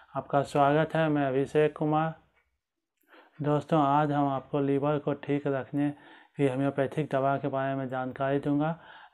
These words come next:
जिसको यूज़ करने के बाद आपका लीवर बिल्कुल ठीक हो जाएगा। यह, यह होम्योपैथिक दवा लीवर के लिए बहुत ही कारगर और अच्छी है। एक बार आप लोग यूज़ करके ज़रूर देखें। दोस्तों, लीवर शरीर का सबसे प्रमुख अंग होता है।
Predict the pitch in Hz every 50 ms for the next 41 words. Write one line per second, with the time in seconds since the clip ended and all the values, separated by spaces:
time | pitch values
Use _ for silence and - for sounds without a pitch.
0 | _ 139 120 131 127 - - 147 143 143 139 135 147 151 143 - - 139 131 131
1 | 143 143 135 143 139 139 135 135 127 123 - - 139 131 131 135 131 135 135 123
2 | 135 131 127 - - 151 147 - - 147 143 - 147 143 139 143 143 143 143 147
3 | 151 151 - - - - - _ - 135 135 135 135 135 139 139 - - - -
4 | - 143 143 139 139 139 135 139 147 147 143 131 135 135 135 139 131 - 131 123
5 | - 151 143 139 139 135 139 139 135 131 131 131 127 135 135 139 135 - 143 131
6 | 135 139 139 123 131 127 139 135 - 143 143 143 143 - - - _ _ - -
7 | 131 127 131 135 143 147 143 139 139 135 135 127 120 - - - 151 147 151 160
8 | 165 165 - - - - _ - 135 135 131 - 131 135 135 135 135 131 131 131
9 | - 139 135 131 131 131 135 135 - - 139 131 123 143 135 139 143 147 151 135
10 | 131 123 110 - 123 117 113 - - - _ _ _ _ _ _ _ _ _ _
11 | _ _ 151 151 151 143 - 160 151 143 139 139 143 143 151 151 151 147 - 139
12 | 139 143 151 151 147 156 147 143 - - 139 - - 151 143 - 147 139 139 139
13 | 147 147 147 147 139 139 139 131 135 131 131 - 143 147 151 156